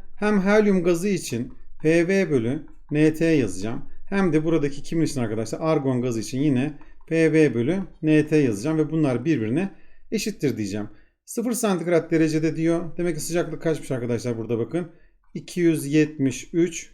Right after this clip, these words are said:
Kelvin'miş. Kelvin cinsinden yazıyorum. İki atmosfer basınç yapan diyor. Burası ikiymiş arkadaşlar. Bir mol,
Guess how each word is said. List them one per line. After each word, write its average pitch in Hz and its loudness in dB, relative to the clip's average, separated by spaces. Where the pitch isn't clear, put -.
Kelvin'miş. 131 0
Kelvin 131 -2
cinsinden 123 -4
yazıyorum. 107 -6
İki 208 2
atmosfer 190 0
basınç 165 -2
yapan 156 2
diyor. 147 0
Burası 147 0
ikiymiş 147 -4
arkadaşlar. 127 -2
Bir 208 4
mol, 160 6